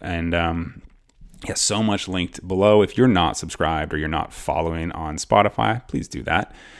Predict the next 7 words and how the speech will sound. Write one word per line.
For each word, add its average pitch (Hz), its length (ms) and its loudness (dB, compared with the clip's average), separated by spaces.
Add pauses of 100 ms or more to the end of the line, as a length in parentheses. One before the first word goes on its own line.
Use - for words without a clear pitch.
(180)
This 95 140 -10
podcast 80 720 -4
is 87 180 -8
growing 95 680 2
very, 113 440 2
very 87 340 0
slowly, 90 640 0